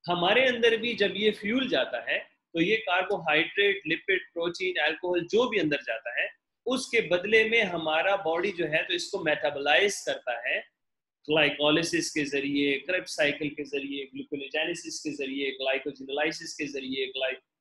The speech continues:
जितने भी process हैं, beta oxidation के जरिए, protein metabolism के जरिए, उससे जो एनर्जी produce होती है, that energy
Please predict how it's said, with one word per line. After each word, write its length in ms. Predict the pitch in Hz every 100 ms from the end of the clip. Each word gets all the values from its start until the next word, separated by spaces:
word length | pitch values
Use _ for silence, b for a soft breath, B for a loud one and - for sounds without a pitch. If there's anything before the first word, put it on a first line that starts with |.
| _
जितने 380 | 190 196 - 254
भी 160 | 233 214
process 380 | 156 131 131 131
हैं, 140 | 127
beta 240 | 135 160 175
oxidation 640 | 147 - 156 156 156 165
के 100 | 151
जरिए, 380 | 139 135 139 135
protein 440 | 135 151 156 175
metabolism 600 | 151 147 147 165 175 175 165
के 120 | 151
जरिए, 440 | 139 139 139 135 - _ _
उससे 360 | 254 277 - 247
जो 120 | 196
एनर्जी 400 | 185 170 190 202
produce 520 | 190 160 175 240 254
होती 280 | 147 - 120 147
है, 120 | 202 - _ _ _ 147
that 160 | 233 269
energy 720 | - 196 190 214 254 190 165